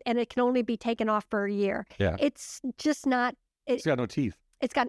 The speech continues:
Speaker 1: not enough teeth.
Speaker 2: Yeah.
Speaker 1: And we, we want to help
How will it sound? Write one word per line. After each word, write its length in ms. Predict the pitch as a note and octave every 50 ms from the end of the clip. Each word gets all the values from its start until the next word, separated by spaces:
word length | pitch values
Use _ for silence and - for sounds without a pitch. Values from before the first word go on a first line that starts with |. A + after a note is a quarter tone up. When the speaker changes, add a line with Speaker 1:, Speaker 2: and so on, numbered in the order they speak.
| - _
Speaker 1:
not 460 | - B3 B3 B3+ B3 B3+ C4 B3 A#3 A3+
enough 240 | G#3+ G3 F3+ -
teeth. 160 | - - F#3 G#2
Speaker 2:
Yeah. 160 | G2 F#2 F#2 - _ _ - - -
Speaker 1:
And 180 | D4 C#4+ D4+ - D4
we, 200 | D4 E4 E4 D4+ D4+ D#4+ - _ _ _ _ -
we 120 | D#4 E4+ D#4+
want 280 | D4 E4 F#4 G#4+ G#4+
to 100 | - F4+
help 460 | D4 - - G4 A#4+ C#4 G#3+ - -